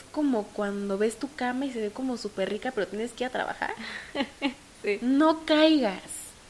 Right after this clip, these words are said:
Speaker 1: Ujú.
Speaker 2: Sí, sí.
Speaker 1: Porque ese día que tú estás cayendo en tu cama porque se ve muy calientita,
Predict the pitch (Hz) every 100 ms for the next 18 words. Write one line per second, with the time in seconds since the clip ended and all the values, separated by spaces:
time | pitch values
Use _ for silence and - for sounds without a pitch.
0 | - - - 190 - 180 - - - -
1 | 208 202 254 - 240 - 320 320 330 320
2 | 311 302 208 - 277 311 311 320 320 269
3 | 240 269 285 247 190 - 254 262 220 196
4 | 190 196 202 214 262 277 311 311 294 190
5 | 180 208 - 247